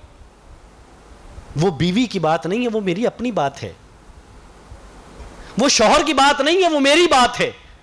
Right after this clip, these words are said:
लोग बताते हैं। बल्कि अब तो शायद नहीं है,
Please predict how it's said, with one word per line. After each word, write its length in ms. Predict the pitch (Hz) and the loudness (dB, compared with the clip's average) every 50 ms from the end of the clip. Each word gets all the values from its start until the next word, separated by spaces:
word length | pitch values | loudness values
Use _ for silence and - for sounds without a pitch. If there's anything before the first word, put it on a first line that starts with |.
| _ _ _ _ - | _ _ _ _ -6
लोग 180 | 139 147 135 135 | -6 -4 -4 -4
बताते 380 | 147 139 - 143 147 - 233 | -6 -6 -6 -6 -6 -6 -8
हैं। 100 | 302 302 - - - - - - - - - - - - - | -10 -10 -12 -16 -20 -20 -20 -20 -20 -20 -20 -18 -18 -14 -6
बल्कि 580 | 143 175 233 285 247 - 254 202 196 220 269 - - - - - - - - - - | -2 -2 0 0 0 0 0 2 2 0 -2 -4 -10 -20 -20 -20 -20 -20 -8 -6 -6
अब 120 | 226 226 - | -6 -4 -4
तो 60 | 269 | -4
शायद 260 | - 240 208 202 196 | -2 0 0 0 0
नहीं 260 | 208 226 233 214 180 | 0 0 0 0 0
है, 260 | 160 147 151 180 - | -2 -2 -2 -4 -6